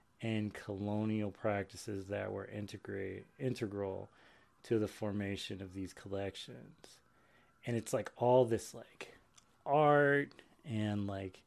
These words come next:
the people, the actual people's bodies and just all this stuff. And it's just, it's fucking crazy. And it's just, like, this,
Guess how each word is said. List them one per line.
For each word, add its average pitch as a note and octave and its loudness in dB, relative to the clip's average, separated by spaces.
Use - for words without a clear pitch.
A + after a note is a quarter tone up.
the G#2 -4
people, B2+ 4
the G#2+ 2
actual G#2+ 0
people's A#2 0
bodies A2+ 0
and A#2 -6
just G2+ -12
all D3 2
this A2 0
stuff. - -12
And C#3+ -8
it's - -10
just, - -14
it's - -8
fucking A2 -6
crazy. F3 -4
And C#3 0
it's C3+ -4
just, - -4
like, D3 2
this, - -2